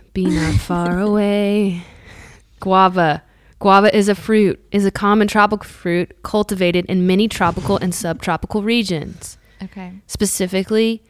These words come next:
Speaker 1: Mexico, Central America, the Caribbean, and Northern South America.
Speaker 2: Got it. Okay. Moving,
Speaker 1: Glad we
Speaker 2: moving
Speaker 1: cleared
Speaker 2: on.
Speaker 1: that up. So, Bon Guava.
Speaker 2: Bon
Speaker 1: So,
Speaker 2: Guava.
Speaker 1: some background, uh,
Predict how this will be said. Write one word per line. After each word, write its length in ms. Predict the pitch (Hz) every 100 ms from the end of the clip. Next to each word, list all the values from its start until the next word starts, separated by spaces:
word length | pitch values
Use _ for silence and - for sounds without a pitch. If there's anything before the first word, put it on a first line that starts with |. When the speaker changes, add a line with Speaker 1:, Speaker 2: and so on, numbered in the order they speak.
| _ _ _
Speaker 1:
Mexico, 960 | 220 240 240 - - 196 180 160 143 -
Central 460 | - - 175 - 190
America, 580 | 196 190 180 180 151 -
the 60 | 190
Caribbean, 560 | - 214 202 185 175 - _ -
and 240 | 185 185
Northern 340 | 170 170 165
South 320 | 165 - 147 156
America. 640 | 147 131 139 - - 165
Speaker 2:
Got 220 | 208 170
it. 60 | 180 _ -
Okay. 220 | 330 311 - _ _ _ _ _ _ _ _ _ _
Moving, 240 | 269 269 247
Speaker 1:
Glad 200 | 185 185
we 40 |
Speaker 2:
moving 100 | 220
Speaker 1:
cleared 200 | 220 190
Speaker 2:
on. 60 | 180
Speaker 1:
that 200 | 180 175
up. 240 | 165 - - - - -
So, 420 | - 254 214 180 -
Bon 300 | 196 208 220
Guava. 400 | 220 202 185 185 - - -
Speaker 2:
Bon 80 | 214
Speaker 1:
So, 140 | 233
Speaker 2:
Guava. 120 | 220 -
Speaker 1:
some 180 | 254 247
background, 580 | 233 247 247 240 - - -
uh, 260 | 214 196